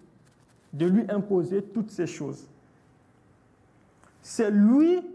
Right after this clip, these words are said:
c'est Dieu qui a délivré ce peuple de l'esclavage en Égypte. C'est ce qu'on a lu à partir du verset deux de l'Exode vingt. Ah oui, ça change tout. C'est comme s'il disait, « Moi, je t'ai libéré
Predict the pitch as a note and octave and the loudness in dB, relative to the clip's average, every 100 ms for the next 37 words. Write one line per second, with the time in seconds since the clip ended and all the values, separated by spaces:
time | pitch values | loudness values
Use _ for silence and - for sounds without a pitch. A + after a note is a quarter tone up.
0 | - - _ - A3 G#3 E3 F#3 B3+ D4 | -20 -20 _ -8 -4 -2 -2 2 2 4
1 | E4 E4 - - D4 - B3+ F3 B3 C4 | 0 -4 -14 -6 -4 -2 -2 0 2 2
2 | A3+ G3 A3 D#4+ - C4 - C4 A#3 - | 2 2 0 -2 -2 -2 -2 -2 -2 -2
3 | - D3+ _ _ _ _ - D#3 F#3 F#3 | -12 -20 _ _ _ _ -10 -4 -2 -4
4 | F#3 F#3 E3 E3 F#3 - E3 D#3+ B2+ C#3+ | -4 -4 -4 -4 -6 -8 -12 -10 -10 -10
5 | - - _ _ _ - D#3 F#3+ G3 G#3+ | -14 -20 _ _ _ -10 -6 -4 -4 -4
6 | G3+ F#3 F3+ B3+ - - - - D#3+ - | -4 -2 0 0 -4 -16 -20 -12 -8 -4
7 | F3 - A3 F#3+ E3 F3+ - G3+ D3 G3 | -4 -2 -2 -2 -2 -4 -2 -2 0 -2
8 | F#3 E3+ E3+ D3+ E3+ D3+ C#3 C#3 A#2 - | -2 -4 -4 -4 -4 -4 -6 -10 -12 -20
9 | _ _ _ _ _ _ _ _ - F#3 | _ _ _ _ _ _ _ _ -6 -4
10 | G3 A#3+ - - G#3 - A#3+ A#3 - A3+ | -2 -2 -4 -4 -4 -2 -2 -2 -2 -2
11 | D#3+ - - - _ _ _ _ _ _ | -2 -6 -20 -20 _ _ _ _ _ _
12 | _ _ _ _ - B3 - D#4 D#4+ E4 | _ _ _ _ -6 -4 0 -2 0 0
13 | D4+ G#3 A3 A#3 C#4 - - - _ G#3+ | 0 2 2 0 -2 -4 -14 -20 _ 0
14 | B3 D4+ E4+ B3+ D4+ D#4+ D#4+ C4+ C4 C4 | 2 4 2 2 0 2 2 2 2 2
15 | B3+ B3 G3+ C#3+ | 2 2 0 -4